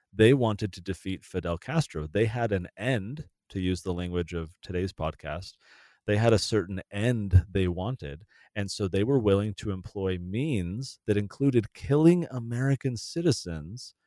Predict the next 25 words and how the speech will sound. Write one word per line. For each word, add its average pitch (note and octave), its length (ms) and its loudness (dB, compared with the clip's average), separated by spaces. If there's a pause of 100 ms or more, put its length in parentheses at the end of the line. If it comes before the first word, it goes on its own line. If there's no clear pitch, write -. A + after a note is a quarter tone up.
(600)
because A2+ 380 2
they A#2 180 4
felt A#2 340 0
that F2+ 180 -6
doing D3+ 340 8
that C#3+ 300 0 (180)
and G2 200 -6
blaming G#2 380 4
it C3+ 100 6
on C3+ 160 6
Cuba A2+ 520 8 (280)
would G2 240 0
shift - 540 4 (460)
American G2 520 0
opinion, A2 520 4 (800)
that F#2 280 0
they G2 100 2
would F#2+ 160 0
then G2 160 2
be G2+ 160 0
able G#2 180 0
to G2+ 160 -6
go G2 280 8
pursue G#2+ 520 4
that A2 240 6